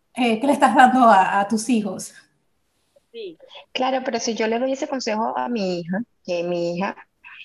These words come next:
Speaker 3: en teoría, ve como cierto todo lo que yo digo, ella
Speaker 1: Ujú.
Speaker 3: va a copiar el patrón.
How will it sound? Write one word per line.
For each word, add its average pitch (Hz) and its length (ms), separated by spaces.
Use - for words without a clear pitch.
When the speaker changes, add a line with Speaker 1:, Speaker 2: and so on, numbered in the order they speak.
Speaker 3:
en 214 140
teoría, 196 720
ve 202 340
como 214 300
cierto 202 520
todo 214 280
lo 214 180
que 185 140
yo 175 140
digo, 190 440
ella 214 280
Speaker 1:
Ujú. 202 160
Speaker 3:
va 214 80
a 214 80
copiar 214 240
el 170 120
patrón. 180 500